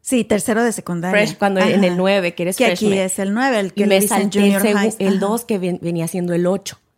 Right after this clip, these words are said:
Speaker 2: Me, ella me, me llevó directamente a high school.
Speaker 1: ¿Y nunca le preguntaron ni por tus calificaciones,
Speaker 2: Sí, o sea,
Speaker 1: ni
Speaker 2: llevó mi boleta y todo, pero en Estados Unidos dicen que está un,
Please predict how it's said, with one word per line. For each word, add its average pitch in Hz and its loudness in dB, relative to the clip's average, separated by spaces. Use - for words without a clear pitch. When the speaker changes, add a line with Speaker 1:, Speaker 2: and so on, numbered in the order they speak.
Speaker 2:
Me, 196 2
ella 196 2
me, 208 -2
me 185 -6
llevó 170 -8
directamente 175 -6
a 165 -6
high 175 -8
school. - -12
Speaker 1:
¿Y 240 2
nunca 226 4
le 233 2
preguntaron 190 0
ni 196 0
por 180 -4
tus - -10
calificaciones, 196 -4
Speaker 2:
Sí, 208 4
o 302 2
sea, 233 4
Speaker 1:
ni - 0
Speaker 2:
llevó 220 2
mi 269 0
boleta 285 -2
y 285 -4
todo, 262 -2
pero 285 -2
en 240 -2
Estados 220 -4
Unidos 220 -4
dicen 220 -8
que 220 -12
está - -8
un, 190 -6